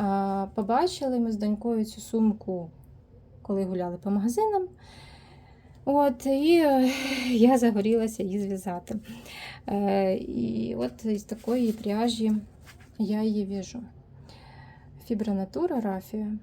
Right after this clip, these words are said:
Ем, так, що у нас тут пише? Мені здається, дев'яносто метрів на сто грамів.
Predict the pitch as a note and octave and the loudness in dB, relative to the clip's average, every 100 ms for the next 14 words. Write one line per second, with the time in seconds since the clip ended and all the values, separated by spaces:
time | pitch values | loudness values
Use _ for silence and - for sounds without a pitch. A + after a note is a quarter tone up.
0 | - - - - - - - - - B3+ | -14 -20 -20 -20 -20 -20 -20 -20 -14 -4
1 | G#3 G3+ G#3 G#3+ G#3 G#3+ G#3+ G3+ - - | -2 -2 -2 -2 -2 -2 -4 -6 -12 -16
2 | F#3+ F#3 - A3 G#3 - G#3+ - F#4+ G#4+ | -14 -14 -8 -6 -6 -6 -10 -2 -2 0
3 | - D4 C#4 A#3 A3+ A3+ A3 G3+ G#3+ A3+ | -4 -6 0 0 2 0 0 -2 0 2
4 | A3 G#3 - G#3 G#3+ G3+ G3+ G3 G3 - | 0 -2 -2 -2 0 -2 -6 -4 -4 -6
5 | G#3+ A3 D#4 F#4+ E4+ | -6 -4 -4 -4 -8